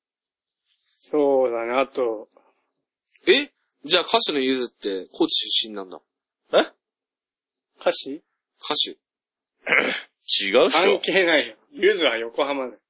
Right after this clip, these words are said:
Speaker 2: あ、そうなの？
Speaker 1: うん。さあ、それは全然関係ない。
Speaker 2: おー。
Speaker 1: その産地としては、もうそのさっき徳島となんだ、愛媛とか言ってたけど、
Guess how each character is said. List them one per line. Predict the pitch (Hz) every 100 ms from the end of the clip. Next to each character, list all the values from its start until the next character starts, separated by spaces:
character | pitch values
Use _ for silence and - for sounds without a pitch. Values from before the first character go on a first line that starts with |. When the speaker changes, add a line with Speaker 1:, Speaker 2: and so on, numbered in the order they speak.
| _ _ _ _ -
Speaker 2:
あ、 | -
そ | -
う | 294
な |
の？ | 240 -
Speaker 1:
う | 127 113
ん。 | - _ _ _ _ _ _ _ _ _ _ _ - _ _ _ _
さ | _ 135 135
あ、 | 120
そ | -
れ | 135
は | 156
全 | 139 135
然 | 131
関 | 123 120
係 | 120 117
な | 110
い。 | - _ _ _ _ _ _ _ -
Speaker 2:
お | 101 101 101 101 101 104 107 110 117 117 127 131
ー。 | 151 _ _ _ _
Speaker 1:
そ | - 165
の |
産 | 160 220 277 262
地 | - -
と | 160
し | -
て | 170
は、 | 147 131
も | 131 123
う |
そ | 135
の | 143
さ | 165
っ |
き | - 143
徳 | 139 -
島 | - 160 127
と | 120
な | 123
ん |
だ、 | 135
愛 |
媛 | 151 151 120
と | 120
か |
言 |
っ | 113
て | -
た | 127
け | 117
ど、 | 123 117 110